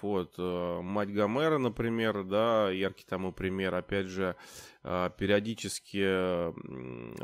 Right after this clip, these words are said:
появляются какие-то родственники Мардж, которые там появляются ради, ровно для того, чтобы,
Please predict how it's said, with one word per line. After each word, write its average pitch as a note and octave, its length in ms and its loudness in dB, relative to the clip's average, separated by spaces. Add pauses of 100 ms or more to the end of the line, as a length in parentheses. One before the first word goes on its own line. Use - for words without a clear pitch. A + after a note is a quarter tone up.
появляются G2 420 2
какие-то F#2+ 380 -6
родственники G2 480 -4
Мардж, C3 680 0
которые G#2+ 380 0
там F#2 200 -4
появляются G2 420 2
ради, F#2+ 140 0
ровно G2 440 -2
для F2+ 100 -10
того, F#2+ 300 0
чтобы, F2+ 440 -6